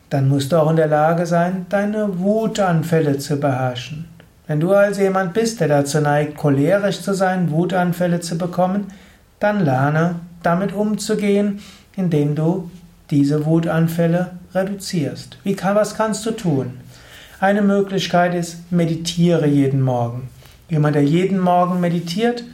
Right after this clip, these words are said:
spürt ein inneres Glücksgefühl und eine Ruhe, wird weniger abhängig von äußeren Dingen. Zweitens, übe Pranayama. Pranayama heißt Atemübungen. Wenn du Atemübungen übst,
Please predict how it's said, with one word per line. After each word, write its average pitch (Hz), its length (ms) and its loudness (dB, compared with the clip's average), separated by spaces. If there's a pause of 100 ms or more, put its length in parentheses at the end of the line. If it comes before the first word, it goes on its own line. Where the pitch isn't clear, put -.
(120)
spürt 165 360 0
ein 170 120 2
inneres 208 480 0
Glücksgefühl 196 760 0
und 190 100 0
eine 143 200 2
Ruhe, 165 540 2 (340)
wird 208 220 0
weniger 196 420 4
abhängig 160 500 0
von 175 200 0
äußeren 151 580 2
Dingen. 120 460 -4 (640)
Zweitens, 147 680 0
übe 143 260 0
Pranayama. 165 840 0 (140)
Pranayama 143 920 2
heißt 147 460 0
Atemübungen. 170 1040 0 (380)
Wenn 202 100 0
du 208 100 4
Atemübungen 233 920 2
übst, 233 440 -2